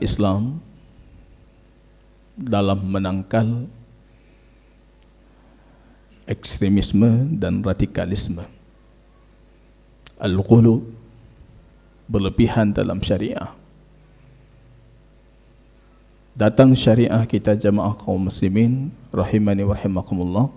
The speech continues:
memerangi apapun bentuk fenomena ghulu dan berlebihan dalam bersyariah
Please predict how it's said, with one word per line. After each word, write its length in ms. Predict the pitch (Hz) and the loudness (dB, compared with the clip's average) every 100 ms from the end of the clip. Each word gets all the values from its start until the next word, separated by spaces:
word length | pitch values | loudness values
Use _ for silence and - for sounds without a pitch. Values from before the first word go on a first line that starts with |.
| - - - _ - _ _ _ _ _ _ _ _ _ _ _ _ _ _ 113 | -14 -20 -20 _ -20 _ _ _ _ _ _ _ _ _ _ _ _ _ _ 0
memerangi 960 | 107 123 131 127 127 127 135 139 143 - | 4 8 8 8 8 6 4 2 0 -4
apapun 880 | 110 - 95 - - 120 120 127 151 - - - _ - | -8 -4 -4 -2 0 0 0 -10 -16 -20 -20 -20 _ -20
bentuk 720 | 180 123 104 95 - - - - - - - | -4 0 2 0 -2 -2 -2 -10 -12 -6 0
fenomena 720 | 117 107 98 101 104 110 110 | 2 2 2 0 -2 -2 -4
ghulu 640 | 131 110 113 104 117 110 | -6 -2 0 4 4 4
dan 160 | 107 98 | 0 -2
berlebihan 800 | 98 95 92 98 95 110 98 92 | -4 -4 -4 -4 -4 -4 -6 -6
dalam 240 | 90 87 | -8 -8
bersyariah 640 | 87 101 - 92 - - | -6 -6 -6 -8 -8 -10